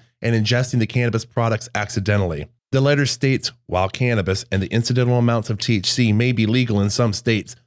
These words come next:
the use of these famous marks, clearly without approval of the brand owners, on food products has created serious health and safety risk for consumers, particularly children,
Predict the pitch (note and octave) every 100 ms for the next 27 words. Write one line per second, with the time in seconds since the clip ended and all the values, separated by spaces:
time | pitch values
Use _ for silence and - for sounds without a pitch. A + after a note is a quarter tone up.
0 | - G#2+ A2 C#3 A#2+ G#2 B2 A#2 - B2+
1 | B2+ - A#2 G#2 - - _ _ - -
2 | D3+ C#3+ G#2+ G2+ A2 G2 - C#3+ C3 A2
3 | F#2 F#2 G#2+ A2 G#2 A#2 A#2+ G#2 E2+ -
4 | _ _ - B2+ D3+ - C3 A2+ - G#2
5 | G2+ - G#2+ - - G#2 G2 - B2+ A2
6 | - A#2 G#2 F#2 A2+ A2+ F2+ F2+ G#2+ -
7 | - F#2+ F#2 - A#2 A#2+ B2+ - _ _
8 | G2+ - D#3 D3 A2 F#2+ F#2 - C#3 C#3+
9 | D3